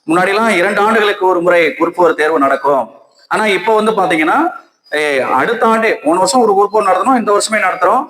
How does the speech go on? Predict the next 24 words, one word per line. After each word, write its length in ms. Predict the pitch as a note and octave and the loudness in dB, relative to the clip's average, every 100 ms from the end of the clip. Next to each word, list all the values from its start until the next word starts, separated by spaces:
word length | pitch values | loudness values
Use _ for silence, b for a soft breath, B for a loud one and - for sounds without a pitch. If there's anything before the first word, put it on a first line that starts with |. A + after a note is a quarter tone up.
| B B B - | B B B -6
போன 160 | G3 | -2
வருஷம் 240 | G#3+ G3+ A#3 | 0 0 0
ரெண்டு 300 | G3 A3+ B3+ | 0 0 0
வருஷத்துக்கு 400 | A#3+ A#3+ A#3 A3+ | 0 0 0 0
உண்டான 260 | G#3+ G3 | 0 0
வேகன்சி 360 | F#3+ G#3+ G3+ A3+ | -2 -4 -4 -4
பத்தாயிரம், 640 | A3 E3+ F#3 F#3 F#3 D4+ - B B _ F#3 | -4 -2 2 2 2 -2 -6 B B _ -2
அஹ், 60 | |
சாரி, 260 | F3 G3 F#3 | 0 0 0
ஒன்பதாயிரத்தி 560 | E3 F#3 G3+ G3 E3+ D3 | 0 0 0 0 -2 -2
சில்லற. 380 | E3+ F3 A#3 - - | -2 0 -2 -4 -6
இப்ப 300 | E3+ F3 G3+ | -4 -2 -2
வந்து 100 | G#3+ | 0
பாத்தீங்கன்னா, 580 | G#3 F3 F3+ A#3 G3+ C#3+ | 0 0 0 0 0 2
ஒரு 180 | G3+ A3+ | 2 2
வருஷங்கும் 400 | A3 A3 G#3+ F3+ | 0 -2 -4 -2
போது 220 | G3 F#3+ | -2 0
நான்காயிரம் 460 | D#3+ F3 F#3 E3+ | -2 0 0 0
போஸ்டிங் 260 | E3+ E3+ F#3 | 0 -2 -2
நாங்க 280 | D3 C#3 C3+ | -4 -4 -6
கரெக்டா 240 | D3+ E3 | -4 0
தான் 140 | E3 D#3+ | 0 0
கால்பர் 320 | D3+ D3 C#3 | -2 -2 -2
விட்டுருக்கோம். 460 | B2+ C3 D3+ D3 | -2 -2 -2 -2